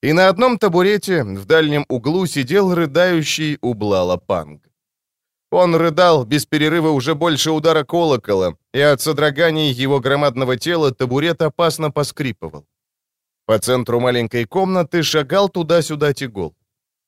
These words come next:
Хлюпанье ног на улице. Занавеска в дверном проёме отдёрнута в сторону, и вошёл Буг. Вода лилась с него ручьём.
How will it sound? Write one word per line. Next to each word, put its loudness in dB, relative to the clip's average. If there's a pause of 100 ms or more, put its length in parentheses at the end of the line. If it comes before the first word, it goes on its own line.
Хлюпанье 0
ног 0
на -2
улице. -6 (320)
Занавеска 0
в -2
дверном -2
проёме 2
отдёрнута 0
в -8
сторону, 0 (380)
и 0
вошёл 2
Буг. -6 (340)
Вода 4
лилась 2
с -10
него 0
ручьём. -8